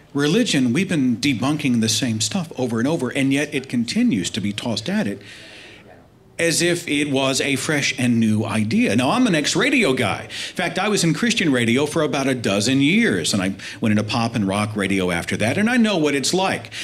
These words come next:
When radio plays a song, and the first time you hear it, you go, "Man, that's really interesting." And then after corporate radio is done with it, and they play it every nine minutes for three months, what happens?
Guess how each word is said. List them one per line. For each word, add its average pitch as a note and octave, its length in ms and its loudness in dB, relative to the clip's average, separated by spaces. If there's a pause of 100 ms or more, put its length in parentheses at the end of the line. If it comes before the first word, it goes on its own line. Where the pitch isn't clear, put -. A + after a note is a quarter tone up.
(140)
When C3 160 2
radio E3 320 2
plays F#3 420 0
a D#3 60 2
song, E3 380 2
and C3+ 100 2
the B2+ 40 0
first F3 220 -2
time F3 180 0
you C#3+ 80 4
hear D#3 180 2
it, B2 100 -2
you C3 80 0
go, C3+ 80 2
"Man, G3+ 220 2
that's A3 220 0
really C3 260 0
interesting." C#3 520 -4 (1080)
And F3 120 0
then F#3 260 0
after D3 480 0 (120)
corporate G3 440 0
radio C#3+ 420 2
is A#2 120 2
done C#3 360 2
with F#2+ 160 0
it, A#2 200 -2
and A#2 140 2
they G#2+ 100 2
play A#2 280 0
it A#2 80 2
every A#2+ 280 2
nine C3 580 2
minutes B2 380 0
for A2+ 160 -2
three C#3 380 0
months, C#3+ 520 0 (260)
what D#3+ 180 0
happens? G#3+ 640 -2